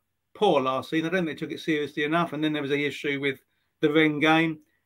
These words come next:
I thought the performance in the, I thought he, he gave up in the, in the League Cup semi-final.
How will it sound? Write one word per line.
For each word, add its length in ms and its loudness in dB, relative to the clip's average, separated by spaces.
I 100 0
thought 420 2
the 120 -2
performance 840 0
in 440 0
the, 480 -2
I 80 -2
thought 180 2
he, 180 0
he 80 4
gave 280 6
up 200 4
in 80 2
the, 140 0
in 120 2
the 180 2
League 220 2
Cup 180 -4
semi-final. 680 0